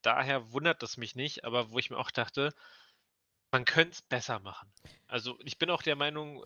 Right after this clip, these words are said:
in der, in der Sicherheitswirtschaft gibt's, behaupte jetzt mal wild, mindestens zwei Firmen, die es besser hinbekommen würden. Also vernünftig.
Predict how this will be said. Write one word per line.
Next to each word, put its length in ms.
in 140
der, 340
in 60
der 240
Sicherheitswirtschaft 840
gibt's, 440
behaupte 340
jetzt 160
mal 180
wild, 240
mindestens 540
zwei 320
Firmen, 360
die 100
es 100
besser 280
hinbekommen 640
würden. 380
Also 180
vernünftig. 720